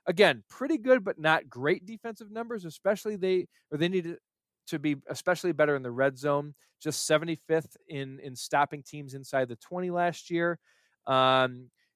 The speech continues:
they needed to get better at getting behind the line of scrimmage, which is why they attacked and went after somebody like Kayvon Thibodeaux. So, you know, what sort of impact could he have as a true freshman? Um,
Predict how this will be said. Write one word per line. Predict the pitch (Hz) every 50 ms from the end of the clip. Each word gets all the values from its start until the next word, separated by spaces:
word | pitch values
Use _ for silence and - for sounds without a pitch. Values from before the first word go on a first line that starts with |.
| _
they | - 160 170
needed | 190 196 180
to | 196 175
get | 180 - 143
better | 160 160 160 156 156
at | - - _ _ _ 139
getting | 143 160 170 170 156
behind | 147 143 123 - 151 151 147 139
the | 139
line | 139 139 139 135
of | 127 -
scrimmage, | - - - 196 202 196 202 190 165 160
which | 147 156 151 - 160
is | 147 131
why | 131 143 147 156 151
they | 139 143 139
attacked | 131 - - - - 160 160 165 - _ -
and | 165 147 135
went | 139 143 143
after | 147 147 143 - 147
somebody | - - 151 143 143 147
like | 143 135 - _
Kayvon | - 147 147 135 131 127 127 123 -
Thibodeaux. | 190 196 208 202 214 214 208 185
So, | - - 185 170 156 147 - _ _ _ _ _
you | - 143
know, | 139 135
what | 135 170 - -
sort | - 202 196 175
of | 143 -
impact | - 175 175 165 - 160 165 160 - _ _
could | - - 185 180 151
he | - - 185 185 170
have | 139 151 156 156 151 143
as | 131 120
a | 123 117
true | - - 151 139 -
freshman? | - - 185 185 - - - 202 196 202 202 - _ _ _ _ _ _ _ _ _ _ _ -
Um, | 131 147 147 143 139 139 139 135 135 135 135